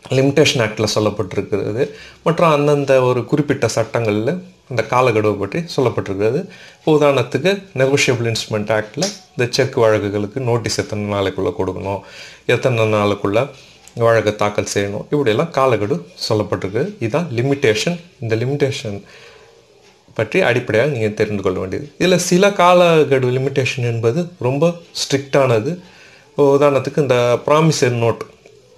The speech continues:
ம், மீது வழக்கு தாக்கல் செய்ய வேண்டும் என்றால், மூன்று ஆண்டுகளுக்குள் கண்டிப்பாக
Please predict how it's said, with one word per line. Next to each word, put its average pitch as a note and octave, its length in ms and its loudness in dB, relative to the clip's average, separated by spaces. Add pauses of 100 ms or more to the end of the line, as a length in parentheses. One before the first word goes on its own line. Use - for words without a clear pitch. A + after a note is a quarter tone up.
(560)
ம், A#2 800 -2
மீது B2+ 340 2
வழக்கு B2 320 2
தாக்கல் A2+ 260 0
செய்ய G#2+ 220 -2
வேண்டும் G#2+ 180 -4
என்றால், D#3 180 -4
மூன்று C#3 360 0
ஆண்டுகளுக்குள் C3+ 560 0
கண்டிப்பாக C3 640 0